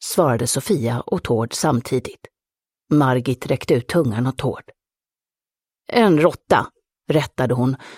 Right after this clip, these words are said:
och sträckte sig efter en grytvante för att känna på strömmingslådan i ugnen. "Ja, hur mycket har ni kvar att göra där ute?" Sofia såg ut över björkarna i strandkanten, vars löv hade börjat skifta färg. Hösten var den vackraste årstiden på Ulvön.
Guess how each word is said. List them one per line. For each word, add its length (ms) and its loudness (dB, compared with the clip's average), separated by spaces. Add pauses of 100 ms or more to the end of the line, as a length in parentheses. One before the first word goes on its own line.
(180)
och 100 0
sträckte 400 -2
sig 140 -4
efter 160 -4
en 120 0
grytvante 640 -2
för 120 -6
att 100 -8
känna 300 0
på 120 -6
strömmingslådan 880 -2
i 80 2
ugnen. 300 -2 (1300)
"Ja, 160 0
hur 60 2
mycket 220 2
har 100 4
ni 100 2
kvar 240 4
att 60 8
göra 240 4
där 140 2
ute?" 340 0 (1600)
Sofia 500 0
såg 220 -2
ut 200 -2
över 160 -2
björkarna 580 0
i 40 -2
strandkanten, 920 -4 (100)
vars 240 0
löv 240 -2
hade 160 -4
börjat 240 -4
skifta 320 -6
färg. 380 -6 (1200)
Hösten 460 0
var 140 0
den 160 0
vackraste 540 -2
årstiden 520 0
på 140 2
Ulvön. 460 -4